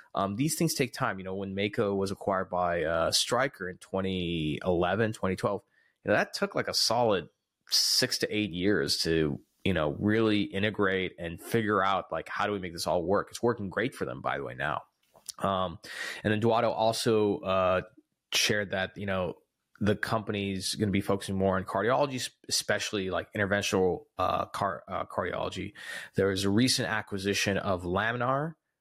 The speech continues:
uh, which propels J and J into the left atrial appendage market as well. And so for him, you know, he said it was a good, good year of growth, uh, uh, from a, from a good year from a growth perspective and also from a strategic perspective.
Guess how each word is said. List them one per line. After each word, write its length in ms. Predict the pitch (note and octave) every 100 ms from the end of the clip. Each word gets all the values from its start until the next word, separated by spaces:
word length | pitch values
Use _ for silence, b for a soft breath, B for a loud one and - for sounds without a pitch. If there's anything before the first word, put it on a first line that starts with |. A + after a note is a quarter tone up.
| -
uh, 140 | F#2
which 180 | F#2+ -
propels 520 | F#2+ - A2 A2+ G2+
J 240 | - G#2 G#2
and 80 |
J 240 | G2 G2 G2
into 420 | G#2 G2+ - G2
the 320 | F#2 F#2 F2+ B B -
left 500 | E2+ A2+ D#3+ - - -
atrial 360 | G#2 F#2+ G2 F#2+
appendage 440 | - F#2+ F#2 -
market 420 | D#2+ E2+ F2+ E2 -
as 240 | F2 F2
well. 380 | F#2+ F2 C#2 F#2+ - B B B B
And 260 | G2+ G#2+ G#2
so 220 | A#2+ A2+
for 140 | A#2+
him, 240 | D3 E3 D3+
you 60 |
know, 80 | B2
he 100 | B2
said 240 | A#2+ B2 -
it 80 |
was 120 | B2 A#2+
a 40 |
good, 260 | A#2+ C#3 - -
good 160 | A#2 C3+
year 180 | C3+ A2
of 100 | G#2+
growth, 600 | G2 A2 C3+ - - - G2
uh, 420 | F2+ F2+ D#2+ - - -
uh, 320 | F#2+ F2+ E2+ F#2
from 220 | - G2
a, 120 | F2
from 200 | - G2+
a 40 |
good 220 | A2 C3 D3
year 240 | C#3+ A#2 - G#2
from 140 | G#2+
a 40 | G2+
growth 340 | G2+ G#2 G#2
perspective 400 | B2 - G#2+ -
and 80 | G2+
also 220 | G2+ A2
from 140 | G2 F#2
a 20 |
strategic 640 | - F#2 - F#3 F3 -
perspective. 640 | F#2+ - D2 C#2 D#2+ D2+